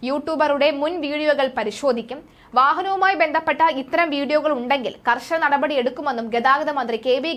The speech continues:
ഗണേഷ് കുമാർ പറയുകയാണ്. പണമുള്ളവന് കാറിൽ സ്വിമ്മിംഗ് പൂൾ പണിതല്ല നീന്തേണ്ടത്, വീട്ടിൽ സ്വിമ്മിംഗ് പൂൾ പണിയണം. ഭ്രാന്തന്മാർ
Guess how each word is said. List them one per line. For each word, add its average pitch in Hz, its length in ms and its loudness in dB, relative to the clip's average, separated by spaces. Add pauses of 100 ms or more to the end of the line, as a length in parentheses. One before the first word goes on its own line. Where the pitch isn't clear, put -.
ഗണേഷ് 233 360 -4
കുമാർ 220 200 -2 (120)
പറയുകയാണ്. 185 520 -6 (480)
പണമുള്ളവന് 381 680 4 (100)
കാറിൽ 294 340 2
സ്വിമ്മിംഗ് 311 420 -4
പൂൾ 320 160 -2 (160)
പണിതല്ല 247 460 2 (300)
നീന്തേണ്ടത്, 233 560 0 (340)
വീട്ടിൽ 302 340 -2
സ്വിമ്മിംഗ് 311 400 -4
പൂൾ 311 120 2 (120)
പണിയണം. 202 340 -4 (320)
ഭ്രാന്തന്മാർ 294 560 2